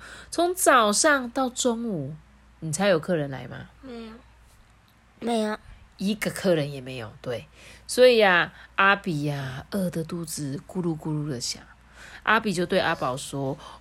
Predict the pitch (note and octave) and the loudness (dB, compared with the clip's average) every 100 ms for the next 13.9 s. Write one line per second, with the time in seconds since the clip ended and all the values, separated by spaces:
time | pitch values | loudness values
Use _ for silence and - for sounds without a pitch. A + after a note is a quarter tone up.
0 | - - F3+ D#3+ D#3+ D3+ D3+ D3 D3 C#3+ | -10 0 6 6 8 6 6 6 6 4
1 | C#3 - - E3+ D#3+ E3 - C#3 B2 B2 | 0 -6 -2 2 2 0 0 0 2 -2
2 | B2 D3+ E3+ F3 G#3 D#3 E3+ C#3+ D#3+ - | -2 0 -2 0 -2 -2 -4 0 -2 0
3 | - F#3+ D3+ C#3 A2+ - D#3+ E3 E3+ F#3 | 2 2 2 0 -6 -10 -6 -2 -2 -2
4 | G#3+ F#3 D#3+ D#3 D#3 D#3+ D#3+ C#3+ C#3+ E3+ | -2 0 0 -2 0 2 4 2 2 0
5 | D3 D#3 C#3 D3 C3 B2 B2 A2 - _ | 2 0 -2 -4 -4 -2 -2 -6 -16 _
6 | _ - - - - - - A#3+ A#3+ A#3+ | _ -20 -20 -20 -16 -4 2 4 4 2
7 | F3 F3+ F#3 G3 F#3 F3+ G#3 A3 A#3+ B3 | 0 -2 -6 -4 -4 -6 -12 -10 -6 -4
8 | A#3 A#3 A#3+ A#3 F3+ G3 B3 C#4+ A3+ F3+ | -4 -4 -6 -6 -4 0 6 6 4 0
9 | F3 G3 G3+ - F#3 F#3+ F3 - E3+ C3 | 4 4 4 0 -4 -6 -8 -2 -2 -2
10 | - - _ _ _ - - - - F#3 | -6 -20 _ _ _ -20 -20 -20 -4 2
11 | G3 G3 G3+ G3+ G3+ - - E3+ E3+ F3 | 4 6 6 4 2 -2 -4 -2 -2 -2
12 | F#3+ F#3 F#3 E3 D#3 - F3 F3 E3 D3+ | -2 0 4 4 4 0 0 2 2 0
13 | C3+ C3 C#3+ D#3 D3+ C3 G#2+ - | 0 -2 -2 0 0 -2 -6 -12